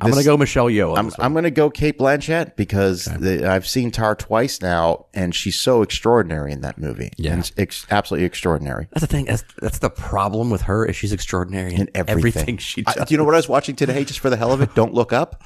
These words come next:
Speaker 1: <laughs>
Speaker 2: All right. And I, I'm like, she's
Speaker 1: That's
Speaker 2: a
Speaker 1: what I was telling, we were talking
Speaker 2: Yeah,
Speaker 1: about that
Speaker 2: yeah.
Speaker 1: before. You're like, "That's Cate
Speaker 2: Yeah,
Speaker 1: Blanchett."
Speaker 2: this time I knew. Uh, by the way, can I tell you, Don't Look Up,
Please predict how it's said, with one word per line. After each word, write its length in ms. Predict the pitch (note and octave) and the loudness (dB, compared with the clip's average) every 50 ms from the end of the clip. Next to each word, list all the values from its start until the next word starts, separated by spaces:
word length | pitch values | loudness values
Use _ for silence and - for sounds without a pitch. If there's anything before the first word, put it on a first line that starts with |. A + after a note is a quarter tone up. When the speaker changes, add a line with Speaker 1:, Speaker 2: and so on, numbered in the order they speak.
| - - E3 | -10 -10 -10
Speaker 1:
<laughs> 140 | - - - | -10 -6 -4
Speaker 2:
All 60 | - | -2
right. 180 | - A2+ C3+ D3+ _ - - - - | 0 0 -2 -2 _ -10 -10 -6 -2
And 120 | - C#3+ C3+ | 0 0 0
I, 60 | - _ _ - - G3+ | 0 _ _ -10 -2 2
I'm 80 | G#3 | 2
like, 100 | F#3+ E3 - - - | 2 2 -2 -8 -8
she's 100 | - - | 2 4
Speaker 1:
That's 140 | - B3+ D4 | 6 6 8
Speaker 2:
a 20 | |
Speaker 1:
what 100 | C#4+ D4 | 8 8
I 60 | C#4+ | 8
was 140 | B3+ B3+ B3 | 8 8 8
telling, 180 | B3+ B3 A3+ G#3 | 6 4 6 6
we 60 | A3+ | 6
were 100 | A#3 A3+ | 6 6
talking 180 | - - A#3 B3+ | 6 6 6 8
Speaker 2:
Yeah, 60 | A3 | 8
Speaker 1:
about 60 | G#3 | 8
that 60 | G3 F3+ | 8 6
Speaker 2:
yeah. 60 | F3+ | 6
Speaker 1:
before. 160 | F3+ B3+ G#3 | 6 6 6
You're 80 | G3+ F#3+ | 8 8
like, 200 | D#3+ C3+ C#3 - | 6 4 2 0
"That's 260 | - E4+ F#4 F#4 - - | 0 0 0 -2 -6 -2
Cate 280 | - D#4 C#4+ C#4 - | 0 0 2 2 4
Speaker 2:
Yeah, 180 | A3+ C#4+ C4+ F#3 | 4 4 4 4
Speaker 1:
Blanchett." 320 | - - D#4 E4 F4 F4 E4 | 0 2 2 4 4 4 4
Speaker 2:
this 160 | F3 G#3 - | 2 2 2
time 260 | - - E3 C3 C3+ | 2 2 2 4 4
I 120 | C3+ C3+ C#3+ | 2 2 2
knew. 220 | E3+ A3 G#3 C3+ | 2 2 2 2
Uh, 280 | - - - C3 C#3 C3+ | 2 2 4 4 4 4
by 200 | A#2 F3+ G#3+ C4 | 4 4 4 4
the 100 | G#3 G3 | 6 6
way, 120 | G3+ F3 | 4 4
can 140 | B2+ - E3 | 4 2 0
I 100 | G3 C4 | 0 2
tell 160 | - B3 G#3+ | 0 2 2
you, 120 | A3+ A3 E3 | 2 2 2
Don't 200 | D#3+ D#3 - - | 0 0 2 0
Look 160 | - - - | -2 0 0
Up, 220 | D#3 E3+ - - | -2 -2 -4 -6